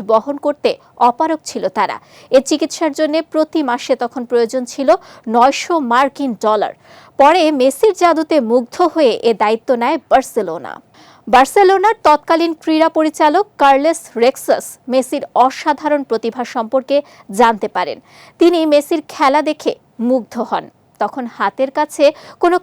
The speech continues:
কাগজ না পেয়ে একটি ন্যাপকিন পেপারে তিনি মেসির বাবার সঙ্গে চুক্তি স্বাক্ষর করেন। এরপর মেসি এবং তার বাবা বার্সেলোনায় পাড়ি জমান। এর পরের গল্পগুলো সবারই জানা। অপবাদ ছিল হেডে গোল করতে পারেন না, সেটা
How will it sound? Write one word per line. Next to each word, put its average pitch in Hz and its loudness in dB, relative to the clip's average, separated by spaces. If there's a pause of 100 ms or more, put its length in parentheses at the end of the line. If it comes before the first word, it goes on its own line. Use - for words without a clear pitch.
কাগজ 277 4 (100)
না 320 2
পেয়ে 254 2 (160)
একটি 269 -2 (360)
ন্যাপকিন 269 0 (100)
পেপারে 320 2 (100)
তিনি 262 -4
মেসির 240 -4 (100)
বাবার 214 0
সঙ্গে 226 -2 (360)
চুক্তি - 0
স্বাক্ষর 220 -8
করেন। 180 -4 (420)
এরপর 320 4 (100)
মেসি 311 2 (220)
এবং 277 4 (120)
তার 285 4 (120)
বাবা 226 2 (140)
বার্সেলোনায় 294 0 (100)
পাড়ি 269 -2
জমান। 147 -10 (760)
এর 320 4 (120)
পরের 330 6 (120)
গল্পগুলো 330 4 (160)
সবারই 294 -2
জানা। 202 -8 (320)
অপবাদ 302 4 (140)
ছিল 330 0 (200)
হেডে 262 2 (200)
গোল 349 4
করতে 233 -2 (100)
পারেন 220 -4
না, 320 0 (360)
সেটা 370 4